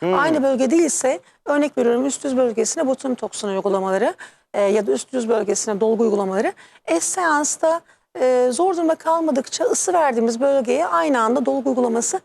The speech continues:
Speaker 2: tercih etmiyoruz. Çünkü biliyorsunuz ki zaten günümüz koşullarında dolgu diye nitelendirdiğimiz ürünler çapraz bağlı hyaluronik asit formundaki ajanlar.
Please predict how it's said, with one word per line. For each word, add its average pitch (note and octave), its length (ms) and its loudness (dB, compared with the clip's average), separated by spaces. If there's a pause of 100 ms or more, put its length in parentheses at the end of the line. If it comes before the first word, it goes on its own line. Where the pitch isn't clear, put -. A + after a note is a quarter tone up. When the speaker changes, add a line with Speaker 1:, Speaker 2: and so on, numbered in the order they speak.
(240)
Speaker 2:
tercih A#3+ 420 0
etmiyoruz. B3 680 -4 (300)
Çünkü D#4 260 -4
biliyorsunuz C#4 440 -2
ki - 80 -14
zaten B3+ 400 -2
günümüz C4+ 260 -2
koşullarında A#3+ 680 -2 (400)
dolgu C4 480 2
diye G3+ 220 2
nitelendirdiğimiz G#3 760 -2
ürünler B3 420 2 (360)
çapraz C4 500 -2
bağlı A3 260 0
hyaluronik C#4+ 320 -2
asit - 240 -8
formundaki A#3 520 -2
ajanlar. A#3 560 0